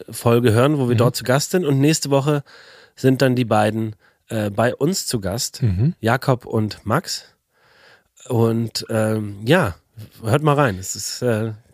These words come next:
Speaker 1: interessant geworden.
Speaker 2: Da haben wir, ja, vier, vier, vier Papas, vier, vier, vier verschiedene Meinungen und, ähm,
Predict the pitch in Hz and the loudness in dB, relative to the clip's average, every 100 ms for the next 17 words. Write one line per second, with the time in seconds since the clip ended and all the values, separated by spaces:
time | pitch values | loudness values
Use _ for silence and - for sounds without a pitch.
0 | _ _ - 131 - - 135 92 - - | _ _ -6 -6 -6 -4 -2 -4 -10 -14
1 | 104 117 127 127 139 185 135 - 151 135 | -4 2 2 2 2 2 2 2 0 0
2 | - 156 156 135 - 151 - 143 156 147 | 0 2 2 0 0 0 0 -2 0 0
3 | - 139 139 123 135 143 139 - 160 180 | -2 -2 -2 -4 -4 -4 -4 -2 0 2
4 | 156 160 143 127 123 175 185 147 151 147 | 0 2 2 2 2 2 2 2 2 2
5 | - 139 143 143 143 143 | 2 4 6 6 4 2